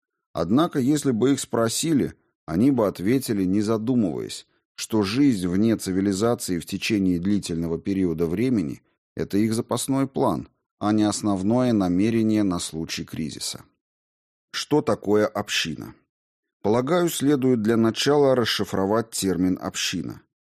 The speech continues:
В данной ситуации община — это группа людей, которые случайно или намеренно живут в установленных границах после катастрофы. Это может быть деревня или город с населением в несколько тысяч человек.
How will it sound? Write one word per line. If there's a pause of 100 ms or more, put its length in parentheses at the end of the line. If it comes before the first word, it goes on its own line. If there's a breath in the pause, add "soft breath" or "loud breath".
(300)
В
данной
ситуации
община —
это
группа
людей,
которые
случайно
или
намеренно (300 soft breath)
живут
в
установленных
границах
после
катастрофы. (720)
Это
может
быть
деревня
или
город
с
населением
в
несколько
тысяч
человек.